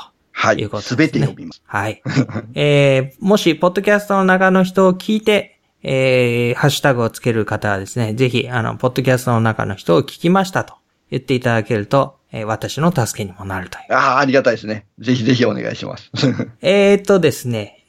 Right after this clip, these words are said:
Speaker 2: 虹パパライスは今年はもう終わりなんですか？
Speaker 1: えー、この九月の一日に、えー、稲刈りしまして、えー、昨日、あー、もみ玄米になった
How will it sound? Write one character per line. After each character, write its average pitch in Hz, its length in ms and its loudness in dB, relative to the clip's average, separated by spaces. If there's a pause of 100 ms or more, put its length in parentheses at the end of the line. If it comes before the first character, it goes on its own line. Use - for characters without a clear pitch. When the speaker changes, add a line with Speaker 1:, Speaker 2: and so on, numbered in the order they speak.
(120)
Speaker 2:
虹 185 480 2
パ 226 220 0
パ 220 200 2
ラ 214 180 6
イ 196 160 4
ス 185 180 0
は 175 220 4
今 135 160 -6
年 143 240 -2
は 131 100 4
も 131 240 2
う - 40 -6
終 117 80 4
わ 127 100 4
り 127 80 -2
な 117 100 0
ん 92 60 -10
で - 60 -20
す - 100 -20
か？ - 100 -20 (240)
Speaker 1:
え 160 800 6
ー、 - 60 -8 (220)
こ 269 120 2
の 262 100 6
九 294 140 -6
月 196 240 0
の - 80 -6
一 170 240 -6
日 156 300 2
に、 143 300 6
え 117 120 4
ー、 110 40 4
稲 120 220 4
刈 127 240 2
り 107 60 -6
し - 120 -12
ま 107 200 -8
し - 100 -16
て、 104 380 -4 (240)
え 113 720 4 (100)
ー、 254 140 6
昨 254 40 8
日、 123 340 4 (340)
あ 98 800 4
ー、 - 40 -18 (320)
も 123 280 6
み 131 560 8
玄 196 200 4
米 107 160 2
に 98 120 -8
な 90 100 -6
っ - 80 -20
た 92 260 -6